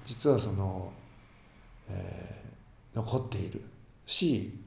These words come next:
まあ、残さないといけないなっていうふうに思いました。で、さらにですね、これからの時代ですね、えー、まあ、そういう家づくりがもう今はほとんどなくなってしまったっていう、もう皆無と言ってもいいぐらいなくなってしまった。なので、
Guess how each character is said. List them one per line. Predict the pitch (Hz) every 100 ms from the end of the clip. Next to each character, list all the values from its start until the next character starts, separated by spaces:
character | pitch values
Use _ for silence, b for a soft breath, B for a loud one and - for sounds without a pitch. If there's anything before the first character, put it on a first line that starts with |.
| -
ま | 127 123 104
あ、 |
残 | 113 123
さ | - 143
な | 175
い | 175
と | 110
い |
け | -
な | 101
い | 127
な | 120
っ | 117
て | - 98
い |
う |
ふ | 98
う |
に | 95 98
思 | 95
い | 92
ま | 98
し | 98
た。 | 92 90 B B B B B B -
で、 | 104
さ | -
ら | 170 151
に | 107
で | 98
す | -
ね、 | 101 95 101
こ | -
れ | 131
か | 131
ら | 151
の | 147 107
時 | 92
代 | 92
で | 90
す | 95 92
ね、 | 98 98 101 B -
え | 104 101 104 117
ー、 |
ま | 147 120
あ、 | -
そ | 156 151
う |
い | 156 156 151 151 -
う |
家 | 143
づ | 147 151
く | 135
り | 113
が | 101
も | 107 107 98 - B B -
う |
今 | 139 123
は |
ほ | 107 131
と | 139
ん | 135
ど | 101
な |
く | 95
な | 107 117
っ |
て | 113
し | -
ま | -
っ | 87
た | -
っ | - - - -
て | 117
い |
う、 | 113 123
も | 120
う | 120
皆 | - 180
無 | 139
と | 110
言 | 101
っ | 98
て | 101
も | 104
い |
い | 95
ぐ | 95
ら | 87
い | - -
な | 110
く | 110
な | 110
っ |
て | -
し | -
ま | 90
っ | 95 - -
た。 | 95 92 - B B B B B
な | 147
の | 131 117
で、 | 143 117